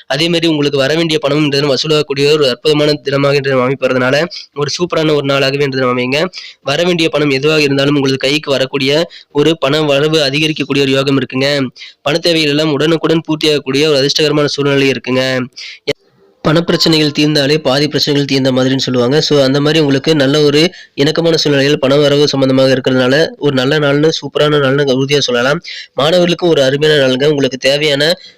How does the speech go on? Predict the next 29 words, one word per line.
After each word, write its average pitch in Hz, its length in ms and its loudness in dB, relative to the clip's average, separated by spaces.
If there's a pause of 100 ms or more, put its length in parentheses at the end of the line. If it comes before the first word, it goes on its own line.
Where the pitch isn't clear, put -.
நீங்கள் 147 280 0
படிக்க 160 320 0
விரும்பிய 156 380 2
படிப்புகளுக்கான 147 600 0
அட்மிஷன் 151 360 -2
இப்போ 135 200 -2
கிடைக்கக்கூடிய 135 460 0
வாய்ப்புகள் 127 340 -2
இருக்கு. 151 300 0 (300)
உயர்கல்விக்காக 151 840 0
நீங்கள் 139 240 0
செய்த 147 280 2
முயற்சிகள் 143 400 0
எல்லாம் 135 220 2
இப்பொழுது 135 280 -2
சிறப்பாக 147 440 0
கைவிடக்கூடிய 135 480 0
யோகம் 131 280 0
இருக்குங்க. 123 460 -2 (360)
கல்வியில 160 360 0
மாணவர்களுக்கு 147 560 0
சூப்பரான 156 460 -2
முன்னேற்றம் 147 480 0
காணக்கூடிய 135 360 0
ஒரு 147 120 4
அற்புதமான 147 460 2
தினமா 139 380 0
இன்னைக்கு 139 240 0
அமைப்பெறுவீங்க. 131 600 0